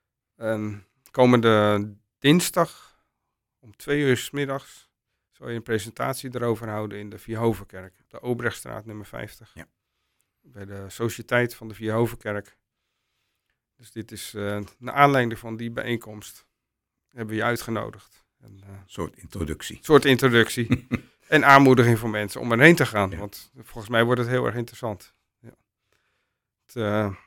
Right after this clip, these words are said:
Speaker 1: introduceerde je als historicus, eh,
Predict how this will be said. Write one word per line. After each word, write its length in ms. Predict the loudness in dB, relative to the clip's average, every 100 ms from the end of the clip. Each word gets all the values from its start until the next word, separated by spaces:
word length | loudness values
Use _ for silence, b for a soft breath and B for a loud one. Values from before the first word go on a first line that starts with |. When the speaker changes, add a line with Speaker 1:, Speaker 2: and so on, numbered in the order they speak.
| b _ _ _ _ _ _ _ _ _ _ _ _ _ _ _ _ _ _ _ _ _ _
Speaker 1:
introduceerde 680 | -4 2 2 4 4 4 6
je 60 |
als 160 | 4 2
historicus, 840 | -4 0 2 2 0 -6 -6 -16 _
eh, 280 | -2 -2